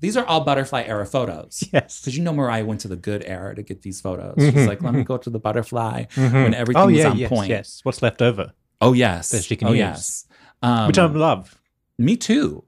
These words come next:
Speaker 1: Oh, I love it. When she, when the back cover fringe photo came,
Speaker 2: Yes, yes.
Speaker 1: I was, I was loving it.
Speaker 2: But the photos are also cate-, are categorized as rarity photos.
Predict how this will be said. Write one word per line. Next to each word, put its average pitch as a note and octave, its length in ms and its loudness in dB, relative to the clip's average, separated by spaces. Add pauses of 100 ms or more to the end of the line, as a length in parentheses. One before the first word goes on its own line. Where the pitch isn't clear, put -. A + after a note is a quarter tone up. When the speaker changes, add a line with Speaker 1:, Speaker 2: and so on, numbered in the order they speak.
Speaker 1:
Oh, D#3+ 120 6
I D#3+ 100 4
love E3+ 240 2
it. A#2 160 -2
When C3 140 2
she, - 180 -6
when C#3 300 0
the B2+ 80 0
back C3 340 0
cover D3+ 320 0
fringe D3 440 0
photo E3 280 2
came, F#3 340 2
Speaker 2:
Yes, F3+ 120 -2
yes. - 440 -4
Speaker 1:
I C3 80 4
was, D#3+ 300 -2
I C3+ 80 4
was C#3 160 -2
loving B2 340 2
it. F2+ 220 -6 (160)
Speaker 2:
But F3 140 4
the F3 100 4
photos E3+ 360 4
are D#3 100 2
also C#3+ 360 0 (380)
cate-, C3+ 180 0
are C3+ 180 0
categorized B2 520 4
as G2+ 100 0
rarity A2 380 4
photos. - 640 -2